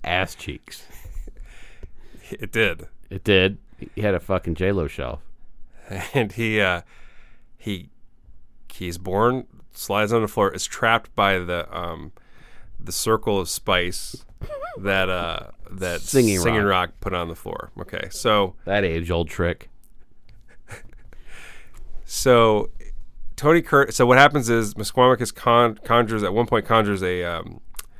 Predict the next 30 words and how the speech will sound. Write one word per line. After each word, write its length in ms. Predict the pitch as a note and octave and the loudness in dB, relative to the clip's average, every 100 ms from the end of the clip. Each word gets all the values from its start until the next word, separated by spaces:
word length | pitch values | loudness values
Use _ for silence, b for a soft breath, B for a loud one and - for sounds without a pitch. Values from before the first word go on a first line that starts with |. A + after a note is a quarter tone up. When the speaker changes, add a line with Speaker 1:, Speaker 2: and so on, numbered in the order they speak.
| b b - | b b -4
Speaker 1:
A 60 | |
man 200 | G2 G2+ | 2 4
in 60 | G2+ | 6
a 40 | |
Speaker 2:
a 20 | F2+ | 6
s-, 40 | |
Speaker 1:
reptile 360 | G2 - F#2+ E2+ | 4 4 2 2
suit. 300 | - D#2+ - | -2 -6 -6
Speaker 2:
a 60 | - | -8
spiritual 720 | - - B2 A#2+ A#2 B2+ A2 | -6 -2 2 2 4 4 4
lizard, 480 | G#2+ A#2 G#2 F2+ F#2 | 4 4 4 0 -2
and 160 | F2 F2+ | -4 -6
it 120 | F2 | 0
bites 260 | G2 G#2 | 0 2
the 80 | G#2 | -2
doctor's 340 | F#2+ F2+ F2+ F#2+ | -2 -2 -2 -4
hand. 180 | F#2 | -2
So 160 | - G2+ | 0 -2
Tur-, 300 | - B2+ A#2+ | 2 4 4
Tony 260 | - B2 A#2 | 4 2 4
Curtis 240 | A#2 F#2+ | 2 2
rushes 480 | F#2 G2 G#2+ A2+ F#2+ | 2 2 4 0 0
the 180 | G2 F#2 | 0 0
doctor 460 | - F#2 F#2 F#2+ | -2 -2 -2 -6
downstairs. 840 | F2 F2+ F2 E2+ D#2+ C#2 C#2 - - | -6 -6 -6 -8 -10 -10 -12 -14 -6
Speaker 1:
Yeah. 120 | F#2 | -4
Speaker 2:
Okay, 220 | E2 E2 - b b | -2 -6 -10 b b
I 60 | F#2+ | -2
got 160 | F#2+ F2 | 0 0
something 300 | F2 E2 | -6 -8